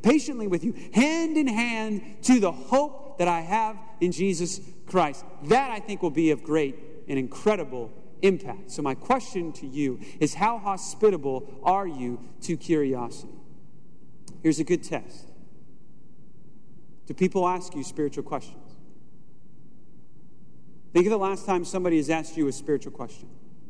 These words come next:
If you can't think of a time in the last six months or year that somebody has asked you a spiritual question, then you seriously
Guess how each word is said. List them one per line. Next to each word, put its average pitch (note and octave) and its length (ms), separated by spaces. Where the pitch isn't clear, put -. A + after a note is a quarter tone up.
If D3+ 100
you G3 100
can't A#3 300
think E3 340
of D3+ 120
a D#3+ 60
time C#3 440
in D#3 60
the D#3 60
last D#3 360
six - 260
months E3 320
or E3 140
year F3+ 300
that D3+ 120
somebody G#3 340
has C#3 240
asked F#3 380
you G3+ 320
a A#2+ 40
spiritual F3+ 520
question, F3 640
then C#3+ 120
you D3 80
seriously E3+ 880